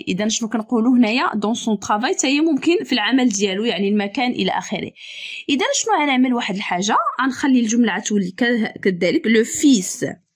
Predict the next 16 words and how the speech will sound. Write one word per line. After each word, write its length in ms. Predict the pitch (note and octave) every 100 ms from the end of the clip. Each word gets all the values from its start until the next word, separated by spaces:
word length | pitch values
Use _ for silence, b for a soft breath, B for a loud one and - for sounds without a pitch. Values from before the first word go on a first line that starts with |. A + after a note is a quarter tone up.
| _ _ _ _ _ -
اذا 120 | A#3+
شنو 200 | G3+ G#3+
غنقولو؟ 400 | F3 F#3 A3+ G#3 A4+ B4+ B B B -
لو 200 | A3 A#3+
فيس 680 | - - D4 B3+ - - G3 F#3 -
مالو؟ 400 | G#3 A3+ A3+ A3 B4+ b b b b -
اذا 240 | A3+ G3 A#3+ A#3+ -
اد، 640 | G4 D4+ F#3+ F#3+ F#3 E3+ - _ _ _ A3+
اد 380 | F#3+ F#3+ C4
ها 140 | E4 F#3
الفعل، 400 | F#3+ - F#4 E4+
ها 140 | A3
الفاعل، 680 | A3 G#3+ G#3+ A3+ F#3+ G3 D4+
ها 120 | A#3+
الفعل 440 | F#3 - F4+ F4 -
اد 400 | G3 F3 G#3+